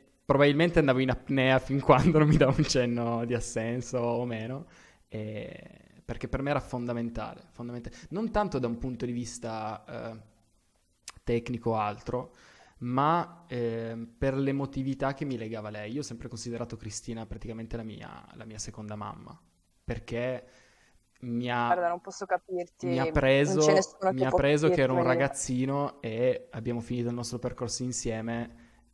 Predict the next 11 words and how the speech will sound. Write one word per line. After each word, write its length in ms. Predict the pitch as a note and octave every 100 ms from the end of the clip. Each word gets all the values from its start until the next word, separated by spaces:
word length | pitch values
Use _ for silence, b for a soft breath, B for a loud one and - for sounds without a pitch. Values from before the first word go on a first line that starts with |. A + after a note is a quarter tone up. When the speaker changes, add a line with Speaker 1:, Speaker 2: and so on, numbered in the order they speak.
| -
Speaker 1:
e 580 | G#2+ G#2 - - - - _ _
Speaker 2:
Quando 280 | A3+ F#3+ F3+
Speaker 1:
lei 0 |
Speaker 2:
lei 120 | E3+
ha 80 | E3
smesso 340 | F3 D#3 -
di 60 | D#3
insegnare. 600 | D3+ F3 E3+ D3+ D3 D3
Speaker 1:
No, 160 | F3 C#3
no, 40 |
dicevo, 480 | B2+ C3 D3 A#2 -